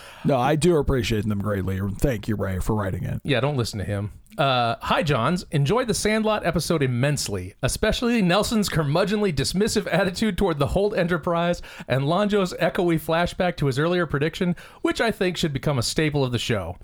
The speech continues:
Speaker 2: Of the Sandlot, I can say nothing because I have not seen it, but I did read the script long before the movie was made. It was, in fact, my first paid reading gig. A friend of mine worked at Castle Rock at the time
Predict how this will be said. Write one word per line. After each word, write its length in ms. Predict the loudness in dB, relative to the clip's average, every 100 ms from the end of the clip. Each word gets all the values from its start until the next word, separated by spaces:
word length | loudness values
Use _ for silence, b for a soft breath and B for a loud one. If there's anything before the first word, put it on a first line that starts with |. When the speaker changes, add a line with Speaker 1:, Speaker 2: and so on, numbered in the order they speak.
| -2
Speaker 2:
Of 120 | 0
the 60 | 0
Sandlot, 460 | 2 2 2 2
I 80 | 2
can 120 | 2
say 200 | 2 2
nothing 360 | 2 2 2 0
because 260 | 0 0 0
I 80 | 0
have 260 | 0 0
not 220 | 0 -2
seen 240 | -2 0 0
it, 160 | 0
but 100 | 0
I 100 | 0
did 320 | 0 0 0 -2
read 200 | -2 -2
the 60 |
script 420 | -4 -2 -2 -2
long 260 | -2 0 0
before 240 | 0 0
the 80 | 0
movie 240 | 0 2 0
was 160 | 0
made. 300 | 0 0 -4 b b b
It 160 | -4
was, 300 | 0 2 2
in 100 | 0
fact, 300 | 0 -2 0 -2
my 100 | 0
first 320 | 0 -2 0
paid 260 | 0 2
reading 280 | 0 0 0
gig. 320 | 0 -2 -4 -14 b b _
A 60 |
friend 240 | -2 0 2
of 80 | 2
mine 260 | 2 2
worked 200 | 2 0
at 80 | -2
Castle 360 | 0 0 0 0
Rock 280 | 0 -2
at 60 | -4
the 60 | -4
time 380 | 0 0 0